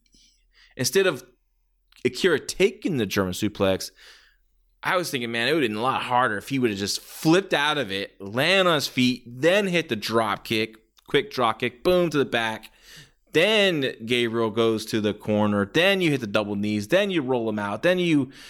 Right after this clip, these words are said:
then you go for the count, right? I just thought that was, uh, I just thought that was, that would've been just, just hotter at that point, you know.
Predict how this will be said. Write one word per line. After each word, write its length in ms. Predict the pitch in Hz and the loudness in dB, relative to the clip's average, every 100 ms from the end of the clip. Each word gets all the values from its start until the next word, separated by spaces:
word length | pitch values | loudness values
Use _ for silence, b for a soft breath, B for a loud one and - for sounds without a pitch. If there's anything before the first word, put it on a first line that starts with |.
| B B - | B B -4
then 160 | 147 175 | -2 0
you 80 | |
go 160 | 143 127 | 0 0
for 200 | - 107 | 0 -6
the 60 | 95 | -4
count, 340 | 101 87 80 - | -6 -8 -12 -6
right? 360 | 104 110 120 - _ _ _ _ _ _ _ _ - | -2 -2 -4 -8 _ _ _ _ _ _ _ _ -2
I 160 | 131 | -2
just 180 | 143 135 | -2 -2
thought 260 | 131 117 120 | -2 0 0
that 200 | 110 104 | -2 -2
was, 360 | 107 101 - | -4 -4 -2
uh, 360 | 104 92 87 85 - _ _ _ _ _ _ _ _ _ _ - | -2 -2 -4 -10 -18 _ _ _ _ _ _ _ _ _ _ -6
I 160 | 113 127 | -2 -2
just 180 | 123 - | -4 -2
thought 200 | 110 107 | -2 -2
that 180 | 101 | -4
was, 200 | 98 95 | -4 -6
that 180 | 82 101 | -4 -4
would've 140 | 104 92 | -2 -4
been 200 | 92 - | -6 -6
just, 280 | 92 - - - | -8 -8 -10 -6
just 200 | 113 - | -6 -2
hotter 340 | 107 127 87 | 0 0 -2
at 80 | - | -12
that 80 | 85 | -16
point, 320 | - 82 64 - | -14 -16 -16 -18
you 80 | 82 | -18
know. 140 | 62 | -18